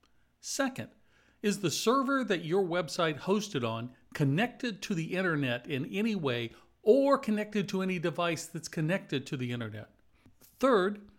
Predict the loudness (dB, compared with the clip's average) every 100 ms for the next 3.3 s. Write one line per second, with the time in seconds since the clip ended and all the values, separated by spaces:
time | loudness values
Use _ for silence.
0 | _ 0 0 0 0 2 2 2 0 0
1 | -2 0 0 -2 0 0 0 0 2 2
2 | 2 0 0 -2 -6 _ -2 2 2 2
3 | 0 0 -4